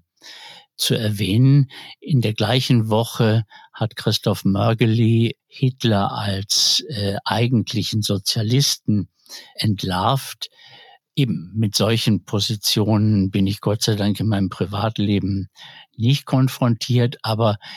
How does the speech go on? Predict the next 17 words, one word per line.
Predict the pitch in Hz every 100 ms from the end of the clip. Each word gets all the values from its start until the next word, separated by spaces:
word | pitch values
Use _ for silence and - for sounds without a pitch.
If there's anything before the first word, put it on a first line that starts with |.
| - _ -
ich | 156
muss | - 117 135
auch | 101 113 143
sagen, | - 120 117 123 127 -
ich | 127 -
hab | 123 120 117
es | 101 -
lieber, | 95 120 135 135 123
wenn | 117 107
ich | 104 -
mit | 101 -
Menschen | 98 110 117 - 117 110 - - - - - -
drüber | 110 113 104 110 110 101
rede, | 104 110 120 117 113 110 104 - - - - -
wo | 110 107
ich | 113 -
nicht | 123 123 -